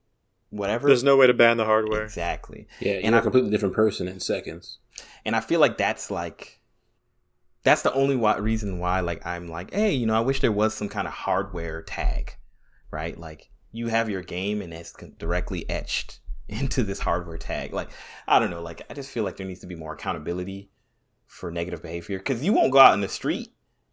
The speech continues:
Speaker 1: and Smurf, you know what I'm saying? Because there's accountability, right? Like, you're not gonna do
Speaker 2: Yeah.
Speaker 1: that thing we just talked about with basketball, you know?
Speaker 3: Identity theft is not a joke, Jim.
Speaker 1: <laughs>
Speaker 2: Aside, aside, this is
Speaker 1: Office
Speaker 2: really
Speaker 1: humor.
Speaker 2: stupid.
Speaker 1: Office humor.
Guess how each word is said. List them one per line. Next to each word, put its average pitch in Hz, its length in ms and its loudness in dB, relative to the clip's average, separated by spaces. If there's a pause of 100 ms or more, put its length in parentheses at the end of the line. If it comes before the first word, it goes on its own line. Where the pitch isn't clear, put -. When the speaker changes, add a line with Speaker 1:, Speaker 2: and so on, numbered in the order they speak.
(140)
Speaker 1:
and 104 140 0
Smurf, 101 540 -2 (100)
you 139 100 -4
know 143 100 4
what 156 60 0
I'm 160 100 -10
saying? 175 260 -8
Because 127 360 -2
there's 131 200 6
accountability, 110 760 -2 (180)
right? 104 300 -6
Like, - 220 -12
you're 117 100 -6
not 123 180 2
gonna 110 160 0
do 117 120 -2
Speaker 2:
Yeah. 110 60 -6
Speaker 1:
that 90 160 -4
thing 87 140 -6
we 90 80 -8
just - 200 -12
talked - 180 -8
about 60 160 -10
with 82 100 -14
basketball, - 540 -6 (500)
you 78 120 -18
know? 69 100 -18 (680)
Speaker 3:
Identity 131 460 4
theft 127 360 4
is 104 180 -2
not 117 300 2
a 120 80 -4
joke, 127 400 6
Jim. 82 280 -4 (880)
Speaker 1:
<laughs> - 0 - (800)
Speaker 2:
Aside, 165 380 8 (1120)
aside, 147 500 12
this 147 180 8
is 156 80 6
Speaker 1:
Office 117 60 -4
Speaker 2:
really 110 180 2
Speaker 1:
humor. 101 100 0
Speaker 2:
stupid. 107 320 0
Speaker 1:
Office - 280 -14
humor. - 260 -18